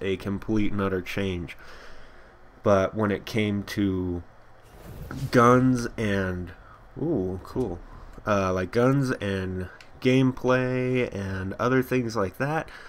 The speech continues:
it was more towards, uh, like, how am I gonna get this mission done? How am I gonna complete, like, deleting all of the, uh,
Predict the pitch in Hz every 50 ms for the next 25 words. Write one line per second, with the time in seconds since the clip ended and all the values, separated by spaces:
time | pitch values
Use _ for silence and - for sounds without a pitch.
0 | - - - - - - - - - - - - - 120 120 110 113 110 110 104
1 | 104 104 101 98 95 - - 117 120 135 139 139 135 135 131 131 131 - - 113
2 | 113 110 113 113 110 107 107 95 92 95 - - - - - - - - - -
3 | - - - - - - - - - - - - - - - - - - 107 98
4 | 92 92 90 90 90 90 87 92 98 98 - - - 120 143 143 143 143 143 139
5 | 139 - 123 123 120 113 113 110 110 101 110 107 107 101 92 104 98 - - 107
6 | 101 98 - - - 104 104 98 - - 101 101 101 98 87 104 101 98 92 90
7 | 90 117 120 139 151 156 147 139 131 135 120 - 117 110 107 - 113 113 110 -
8 | - 101 101 98 95 - - - 104 98 107 107 107 101 101 98 98 95 - -
9 | 113 110 113 113 110 107 98 104 104 104 101 101 98 90 87 87 87 87 90